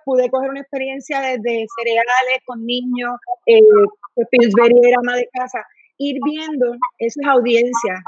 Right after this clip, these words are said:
Entonces, sin querer, tú te ibas puliendo en audiencia, en marca, en categoría. Eh, esto todavía no habían los avances que hay hoy en día en manejo de categoría. Eh, yo escalé, eh,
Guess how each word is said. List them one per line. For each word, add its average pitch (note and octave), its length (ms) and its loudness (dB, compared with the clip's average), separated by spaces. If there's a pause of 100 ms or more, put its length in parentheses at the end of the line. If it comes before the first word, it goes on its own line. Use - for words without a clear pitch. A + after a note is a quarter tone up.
(260)
Entonces, A#3 300 -4 (260)
sin B3+ 180 -4
querer, B3+ 400 2
tú D4+ 120 -4
te B3+ 80 -2
ibas B3 240 4
puliendo D4 600 -4 (380)
en A#3 140 -2
audiencia, C4+ 760 0 (220)
en G3+ 220 -6
marca, C4 580 -2
en A#3+ 120 -2
categoría. A#3+ 760 0 (360)
Eh, G#3 260 2
esto A#3 160 0
todavía A#3+ 500 4 (420)
no A3 140 -6
habían A3+ 300 0
los A#3+ 140 -2
avances A3+ 440 -6
que B3+ 60 -8
hay A3+ 120 -2
hoy A#3 100 0
en A3 140 -6
día A3+ 120 0
en A3+ 80 -2
manejo G#3+ 300 -8
de G#3+ 80 -6
categoría. G#3+ 580 -6 (380)
Eh, G3+ 340 6 (180)
yo B3+ 200 6
escalé, C4 500 -2 (300)
eh, A3 260 -2